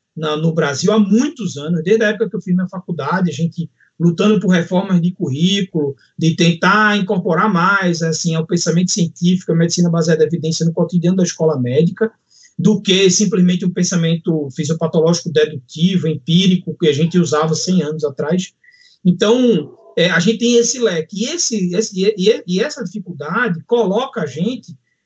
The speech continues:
muitos médicos, a terem, a se embalarem com medo social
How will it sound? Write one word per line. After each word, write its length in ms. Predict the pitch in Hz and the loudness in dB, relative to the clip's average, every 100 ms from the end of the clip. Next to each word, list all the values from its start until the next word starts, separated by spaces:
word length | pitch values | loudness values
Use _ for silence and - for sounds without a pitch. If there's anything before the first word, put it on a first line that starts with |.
| _ - | _ -2
muitos 440 | 190 302 339 208 | 2 2 0 0
médicos, 600 | 175 160 233 254 - 185 202 | 0 0 -2 -4 -4 -4 -2
a 120 | 233 | -4
terem, 540 | - 185 196 240 262 180 | -2 0 2 0 -4 -4
a 140 | 214 | -4
se 240 | 220 - | -2 -2
embalarem 580 | 240 254 254 190 226 240 | -2 -2 -2 0 -2 -4
com 240 | 233 294 285 | -8 -8 0
medo 400 | 214 294 - 180 | 2 2 -2 -8
social 680 | - 180 - 143 120 - | -8 -12 -8 -10 -8 -12